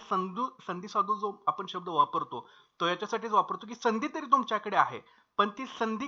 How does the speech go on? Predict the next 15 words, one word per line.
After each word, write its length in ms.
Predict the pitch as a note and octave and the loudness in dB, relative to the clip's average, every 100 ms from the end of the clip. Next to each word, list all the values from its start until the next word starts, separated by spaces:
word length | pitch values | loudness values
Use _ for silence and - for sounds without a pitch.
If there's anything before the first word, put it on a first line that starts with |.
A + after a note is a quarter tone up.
| - - | -6 0
कशी 220 | A3 D4 | 0 0
पटकन 440 | - - - A#3 | 6 6 8 0
मिळवायची 640 | G#3+ F#3 F3 F3 F3 E3 - - | 2 4 4 2 -4 -10 -12 -2
हे 80 | F#3+ | 0
तुम्हाला 520 | G3 E3+ E3+ F#3 G#3+ - - | 0 4 6 8 6 0 -2
शोधण्यासाठी 760 | E3+ D3 D#3 E3+ F3+ D#3+ F3+ | 0 0 -2 -2 -2 -4 -6
तुम्हाला 440 | F#3 C#3+ C#3 D3+ E3 | -10 -2 0 2 0
जी 140 | E3 | -2
प्रिपरेशन 520 | F3+ D#3 - D#3 E3+ | -10 -12 -6 -8 -4
आहे 200 | D3+ D3+ | -4 -2
एमपीएससीची, 540 | C#3+ C3 C#3+ D3 D#3 D#3+ | -4 -6 -8 -10 -12 -10
ही 120 | G3+ - | -10 -2
करावीच 460 | D#3+ D3+ E3+ A#3 G3+ | 2 6 6 4 2
लागणार 400 | E3+ C#3 C#3 C3+ | 4 4 2 2
आहे. 560 | A#2 A2+ D3+ - - | 2 0 -6 -10 -20